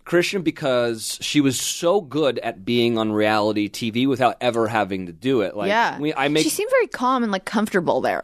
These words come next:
Speaker 1: She was chill and, like,
Speaker 2: Yeah.
Speaker 1: and the, I always make the thing about Paradise. Paradise is like reality T V all-stars. Like, it's people
Speaker 2: Mm-hmm.
Speaker 1: who are really, who, who were really good at it.
Speaker 2: Right.
Speaker 1: Or, like, weren't, like, nervous about cameras being around and, like, able to, like,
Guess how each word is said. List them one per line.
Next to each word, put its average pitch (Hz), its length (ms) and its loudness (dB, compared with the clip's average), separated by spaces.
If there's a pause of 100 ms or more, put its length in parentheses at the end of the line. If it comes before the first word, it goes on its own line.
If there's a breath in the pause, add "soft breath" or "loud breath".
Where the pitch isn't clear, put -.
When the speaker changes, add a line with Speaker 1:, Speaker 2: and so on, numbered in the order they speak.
(100)
Speaker 1:
She - 160 -2
was 208 160 4
chill - 320 0
and, 143 100 0
like, 143 100 -2
Speaker 2:
Yeah. 165 300 0
Speaker 1:
and 151 260 0 (280)
the, 131 200 -4
I 151 100 0
always 180 260 0
make 143 180 -6
the 139 80 0
thing 127 260 2
about 113 260 0
Paradise. 165 380 0
Paradise 160 420 0
is 117 140 -8
like 113 220 2
reality 127 400 0
T 123 200 -6
V 113 140 0
all-stars. 92 600 -2
Like, 101 160 0
it's 113 140 -8
people 160 240 0
Speaker 2:
Mm-hmm. 139 100 -2
Speaker 1:
who 143 60 2
are 117 120 2
really, 127 380 0 (140)
who, 143 260 0
who 160 200 0
were 147 180 0
really 127 260 0
good 113 300 0
at 80 180 -6
it. 160 40 0
Speaker 2:
Right. 135 260 0
Speaker 1:
Or, 143 120 2
like, 135 220 -2
weren't, 151 340 0
like, 127 240 -2
nervous 120 520 0
about 104 180 -2
cameras 117 300 0
being 110 240 0
around 107 340 0
and, 107 120 -4
like, 95 140 -8
able 107 280 -6
to, 107 120 -16
like, - 200 -10